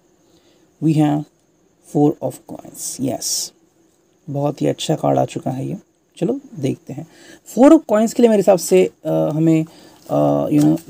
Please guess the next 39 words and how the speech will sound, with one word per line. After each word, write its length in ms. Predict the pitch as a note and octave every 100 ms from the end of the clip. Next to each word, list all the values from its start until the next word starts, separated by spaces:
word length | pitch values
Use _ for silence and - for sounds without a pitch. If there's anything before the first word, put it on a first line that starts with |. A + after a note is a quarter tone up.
| - -
कुछ 340 | D#3+ - - D3+
क्लैरिफिकेशन 720 | D3 D3+ D3+ D#3 D#3+ D#3 D#3
मंगवाना 360 | C#3 C#3 D3
पड़ेगा, 220 | C#3+ C#3
तो 120 | D#3+ D3+
दो 140 | D3+
clarification 720 | D3+ D3 D3 - D3+ D3+ D#3
मंगवाते 400 | C#3+ C3+ C3+ C#3+
हैं 140 | D3 D3
for 160 | -
Four 380 | C3 - C3+ C3+
of 220 | - A#2+ - - D3
Coins। 280 | A#2+ F3+ - - _ _ _ - - -
चलो 140 | - -
एक 280 | C3 -
और 160 | E3 F#3+ _ _ _ _ _ C#3
दो, 240 | A#2+ A#2+ - _ - -
ठीक 140 | C#3+
है, 120 | C3
आ 120 | C#3 C3
चुका 240 | A#2+ B2+
है। 120 | C#3 - - -
चलो 140 | - G#2 _ _ _ _ _ _ _ _ _ _ _
तो 80 | D#3
हम 100 | D3+
बाद 180 | C3+ C3+
में 120 | D#3+ E3
देखेंगे 480 | F#3 G3 B2 D3+ D#3
ये 140 | C#3
card, 280 | B2+ - -
ठीक 460 | - _ _ - F3
है। 80 | A#3+ _ _ - - _ -
अ, 320 | G#3 A3 -
Eight 380 | - B3 B3+ C#4
of 120 | - F3
Cups 260 | E3+ -
है, 100 | D#3 D#3 - _ _ - -
you 100 |
know, 100 | F3